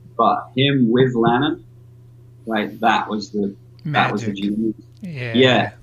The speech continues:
Speaker 1: I also felt like before Lennon's life was taken and before he was shot by some, you know, uh, not healthy person,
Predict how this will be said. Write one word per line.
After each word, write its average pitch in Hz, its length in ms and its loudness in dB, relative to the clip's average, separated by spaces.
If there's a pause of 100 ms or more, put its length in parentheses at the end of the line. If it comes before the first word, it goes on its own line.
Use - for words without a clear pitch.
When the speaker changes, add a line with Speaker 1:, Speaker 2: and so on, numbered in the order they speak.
(140)
Speaker 1:
I 135 180 6
also 180 340 2
felt 170 320 2
like 147 240 2
before 139 380 -2
Lennon's 131 440 -2
life 110 360 -2
was 139 200 -12
taken 147 360 -6
and 135 100 -6
before 107 420 -2
he 98 60 -4
was 104 160 -4
shot - 440 -4
by 107 160 0
some, 104 460 -2 (680)
you 107 140 4
know, 107 300 2
uh, 101 320 -2 (760)
not 113 240 4
healthy 110 440 0
person, 110 680 0